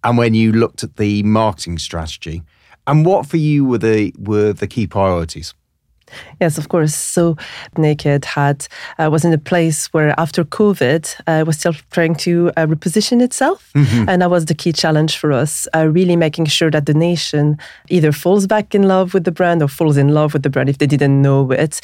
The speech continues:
Speaker 1: Yeah.
Speaker 2: or if they had maybe a vague idea of it, a bit like I did,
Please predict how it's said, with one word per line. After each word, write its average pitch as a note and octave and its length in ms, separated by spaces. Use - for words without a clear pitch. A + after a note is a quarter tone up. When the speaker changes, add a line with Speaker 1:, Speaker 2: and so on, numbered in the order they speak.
Speaker 1:
Yeah. F2+ 140
Speaker 2:
or E3+ 80
if D#3+ 140
they E3 80
had E3+ 380
maybe E3+ 280
a E3 60
vague F#3+ 280
idea F3+ 380
of C#3 80
it, C3+ 100
a D#3+ 40
bit F3 120
like D#3 220
I D#3 140
did, D3+ 340